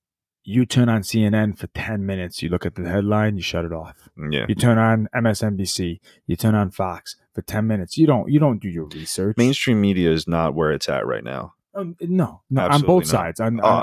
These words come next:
Speaker 1: on
Speaker 2: yeah.
Speaker 1: the, on the red side, the blue side. There's, there's not
Speaker 2: No.
Speaker 1: many. You know, I, I'm not a big, I'm not saying I'm a Fox News guy at all, but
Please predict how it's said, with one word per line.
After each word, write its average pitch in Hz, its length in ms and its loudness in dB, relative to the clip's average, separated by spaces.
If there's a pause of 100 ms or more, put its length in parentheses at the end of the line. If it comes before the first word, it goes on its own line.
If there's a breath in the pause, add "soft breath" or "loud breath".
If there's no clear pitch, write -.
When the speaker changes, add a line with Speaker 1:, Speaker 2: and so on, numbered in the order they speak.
Speaker 1:
on 120 60 -2
Speaker 2:
yeah. 117 120 4
Speaker 1:
the, - 80 0
on 123 80 -4
the 117 100 -2
red 139 260 2
side, 143 260 2
the 127 60 -2
blue 135 220 2
side. 135 360 0 (360 soft breath)
There's, 127 240 4
there's 120 380 0
not 143 240 2
Speaker 2:
No. 139 120 2
Speaker 1:
many. 127 260 -2 (300)
You 113 80 -2
know, 95 160 0
I, 117 240 0
I'm 120 100 0
not 113 160 0
a 110 60 0
big, 107 300 -2 (140)
I'm 113 100 -2
not 107 200 -2
saying 110 160 -2
I'm 101 120 -2
a 92 60 -8
Fox 104 340 -6
News 104 240 -2
guy 95 420 -2 (100)
at 107 100 -2
all, 110 400 2 (140)
but 101 140 2